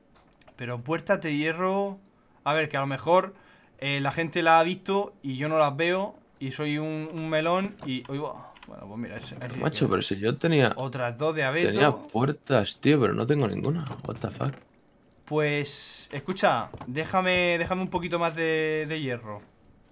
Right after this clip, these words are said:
Speaker 2: Vale. A
Speaker 1: Creo,
Speaker 2: ver.
Speaker 1: creo que me tienes que dejar de hierro. Una.
Speaker 2: Pero me parece muy raro porque yo
Speaker 1: Una de
Speaker 2: tenía ya
Speaker 1: hierro. Una de hierro. Espérate, porque a lo mejor. Porque a lo mejor tengo yo el hierro aquí.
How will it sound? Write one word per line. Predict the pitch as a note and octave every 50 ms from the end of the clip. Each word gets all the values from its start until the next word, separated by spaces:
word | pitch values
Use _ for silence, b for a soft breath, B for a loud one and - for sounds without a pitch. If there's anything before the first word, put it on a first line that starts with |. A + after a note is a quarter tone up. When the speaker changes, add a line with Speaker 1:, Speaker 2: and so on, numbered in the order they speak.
| _ _ _ _ _ - - -
Speaker 2:
Vale. | - A1 G#1 G1+ G1+ G1+ G1+ - - - - - - - - - -
A | - -
Speaker 1:
Creo, | G2 G2 G#2 A#2
Speaker 2:
ver. | B2+ C#3+ D#3+ E3 - -
Speaker 1:
creo | - D#3 E3 E3
que | F3
me | F3 F3 D#3+
tienes | D#3+ E3 D#3+ D#3+ D3+
que | - - D#3
dejar | D3 C#3+ C3+ - - C#3+ C#3 C#3 C3+ C3+ C3 B2
de | C3 C3 C3 B2+ B2+ B2+ A#2+
hierro. | B2+ C#3 D#3 E3 E3+ F3+ G3 G#3+ A3 A3+ A#3 A#3+ B3+ B3+ B3+ A#3+ A#3+ - - _ _ _ _ _ _ - _ _ _ _ _ _ - - _ _ _ _ _ _ _ _ _ _ _ _ _ _ _ _ _ _ _ _ _ _ _ _ _ _ _ _ - _ _ _ _ _ _ _ _ _ _
Una. | - G#3+ A#3+ G#3+ E3
Speaker 2:
Pero | C3 G#2+ G#2+
me | G#2+
parece | G2 A2+ A#2+ C#3 E3 G3
muy | F#3+ D#3+
raro | C#3 C#3+ E3 F#3 G3 F#3 D3+
porque | C3 A#2+ A2 A2+
yo | A#2 C#3+ -
Speaker 1:
Una | G#3+ B3
de | A#3+
Speaker 2:
tenía | F3 F3+ E3+ D#3+
ya | D#3 D#3
Speaker 1:
hierro. | E3 F3 F3 - A#2 - - - - - - _ _ _
Una | - E3 F#3+ G#3
de | G3+ F3+ D3
hierro. | C#3 D#3 E3+ D#3 C#3+ A#2+
Espérate, | A#2 - E3+ F3 F3 F3+ F#3
porque | F3+ F3+ C#3+ - D#3
a | C#3
lo | C3+
mejor. | C3 B2+ - - F3 G3 A3+ A3 - - - _ _ _ _ _ _ _ _ _ - - B B B B B B B B B B B B _ _ _ _
Porque | - C#3+ C#3+ C#3+ -
a | C#3
lo | C3+
mejor | C3+ C3 - - F#3 F3
tengo | - - G#3+ G#3 G3+ F#3 E3+
yo | D3+ C#3+ D3
el | D3 C3+ B2+
hierro | C3 C#3+ C#3 B2+ C3 B2+
aquí. | C3 D3 G3+ G#3